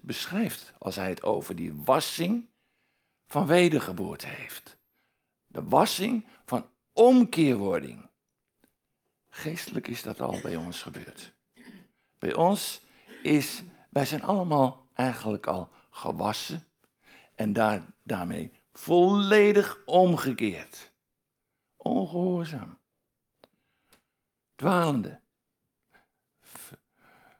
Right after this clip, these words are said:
verslingerd aan allerlei begeerten en lusten.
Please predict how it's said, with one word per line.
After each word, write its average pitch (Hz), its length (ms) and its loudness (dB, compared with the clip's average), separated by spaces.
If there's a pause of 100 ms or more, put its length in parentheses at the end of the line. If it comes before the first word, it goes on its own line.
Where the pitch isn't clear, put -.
(360)
verslingerd - 920 -6 (140)
aan 85 320 -6
allerlei 98 500 0
begeerten - 720 -10
en - 180 -12
lusten. - 420 -10